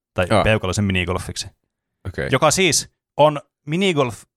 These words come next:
Speaker 1: tämmönen franchise, joka on edelleen voimissaan Yhdysvalloissa.
Speaker 2: Aa, sillä on pitkä historia.
Speaker 1: Kyllä. Eli tää on tänne, niinku, kaksikymmentäluvun loppupuolelle, niinku,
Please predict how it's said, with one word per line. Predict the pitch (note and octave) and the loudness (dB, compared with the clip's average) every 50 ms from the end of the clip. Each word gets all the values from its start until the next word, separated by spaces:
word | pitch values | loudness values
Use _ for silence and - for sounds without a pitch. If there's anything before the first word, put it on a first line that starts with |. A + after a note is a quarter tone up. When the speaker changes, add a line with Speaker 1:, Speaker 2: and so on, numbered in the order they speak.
| _ _ | _ _
Speaker 1:
tämmönen | - C3 A#2 A2 A2 A2+ A2+ | -2 -2 0 0 0 -2 -2
franchise, | - - C#3+ C#3+ C#3 C3+ B2+ - - A#2 G2+ F#2+ - | -2 -2 0 0 0 0 -4 -4 -4 -2 -2 -2 -2
joka | - - A#2 | -2 -2 -2
on | A2+ - - | -2 -2 -2
edelleen | B2 B2+ A#2+ A2 G#2 F#2+ F#2 F2+ F2 F2 E2+ E2+ - _ _ _ _ _ _ _ _ - G#2 | -2 0 0 0 0 -2 0 0 0 -2 -2 -6 -10 _ _ _ _ _ _ _ _ -8 0
voimissaan | G#2 G#2+ G2+ G2 F2+ F2+ E2 - - - E2 D#2+ D#2+ - _ _ _ - A2+ | 2 2 2 2 2 0 -2 -2 0 0 0 -2 -2 -4 _ _ _ -2 -2
Yhdysvalloissa. | G2+ E2+ E2+ D#2+ - G2 F2+ F2 F2+ - - - - _ _ _ _ _ _ _ _ _ _ _ _ - | 0 0 0 -2 -2 -2 -2 -2 -4 -6 -8 -8 -10 _ _ _ _ _ _ _ _ _ _ _ _ -4
Speaker 2:
Aa, | - B3 - - - - _ _ _ _ _ _ _ _ _ _ _ - - | 0 0 0 0 -2 -6 _ _ _ _ _ _ _ _ _ _ _ -10 -4
sillä | - C#3+ C3 C3 C3 | -2 2 2 4 2
on | B2 | 2
pitkä | - D#3 - - - F#2 | 2 -2 -2 0 0 0
historia. | F#2+ F#2 - - F2 - C2 - - _ _ _ _ _ _ _ _ _ _ - | 0 0 0 -2 -4 -4 -4 -4 -6 _ _ _ _ _ _ _ _ _ _ -2
Speaker 1:
Kyllä. | - D3+ A#2 F#2+ G2 F#2+ - - _ _ - - _ _ _ _ _ _ _ _ _ | 0 0 2 2 0 0 -2 -6 _ _ -20 -20 _ _ _ _ _ _ _ _ _
Eli | - C3 B2 B2 B2 - _ - | 0 2 2 2 0 -4 _ 0
tää | F3 E3 C3+ | 2 2 2
on | A#2 | 2
tänne, | A2+ C3+ C#3 C3+ | 2 0 0 0
niinku, | B2+ B2+ B2 C3+ C3 - _ _ _ _ _ _ _ - - - | 0 0 0 0 -2 -4 _ _ _ _ _ _ _ -18 -10 -2
kaksikymmentäluvun | - F3+ F#3 - - - C3 - - A#2+ A2+ A2+ G#2+ G#2+ G2+ - - - - - | 0 0 0 0 -2 -10 -10 -8 -6 -2 0 2 0 0 -2 -6 -14 -14 -4 0
loppupuolelle, | C#3 C3 - - - A2+ F#2+ G#2 G2+ F2+ F2+ F2+ F2 E2+ F2 F2 | 0 0 0 0 -4 -6 -2 0 2 2 2 2 2 0 0 0
niinku, | F2 F2 E2 F#2 F#2+ - | 0 -2 -2 -2 -4 -6